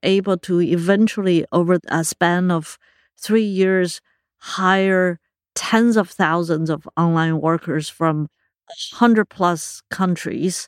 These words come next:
That's how ImageNet was done. It's after almost three years of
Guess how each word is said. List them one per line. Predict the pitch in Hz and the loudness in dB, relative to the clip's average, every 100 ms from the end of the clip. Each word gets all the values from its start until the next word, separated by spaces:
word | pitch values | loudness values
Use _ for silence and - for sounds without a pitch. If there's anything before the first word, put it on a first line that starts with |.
| _ _ _ _ | _ _ _ _
That's | - 165 226 - | 0 0 -2 -4
how | 202 196 | -2 0
ImageNet | 135 214 208 190 185 175 - - | 2 2 0 0 0 0 -4 -6
was | 165 165 156 | -2 -2 2
done. | 180 247 240 | 2 2 0
It's | 151 160 - - | -4 -6 -8 -6
after | 160 165 - 160 160 - _ | -6 -6 -4 -2 -2 -4 _
almost | 165 175 170 - | 2 2 2 0
three | 170 170 | 0 2
years | 180 196 190 | 2 2 2
of | 170 - - | -2 -8 -14